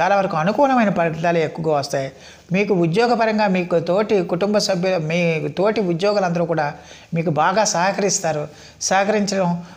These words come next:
మీ, అలాగే మీ, మీ చేసిన కృషికి తగిన గుర్తింపు లభిస్తుంది.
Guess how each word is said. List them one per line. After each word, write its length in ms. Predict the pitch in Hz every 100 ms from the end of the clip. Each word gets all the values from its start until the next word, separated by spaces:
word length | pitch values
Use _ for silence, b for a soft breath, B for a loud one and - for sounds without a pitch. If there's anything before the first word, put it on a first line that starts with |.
| B
మీ, 160 | 180 208
అలాగే 340 | 202 208 240
మీ, 440 | 226 220 226 214 220
మీ 340 | 202 226 220 -
చేసిన 340 | 214 254 254 240
కృషికి 460 | - 226 339 285
తగిన 300 | 214 202 185
గుర్తింపు 320 | 175 175 202 180
లభిస్తుంది. 640 | 170 165 175 156 151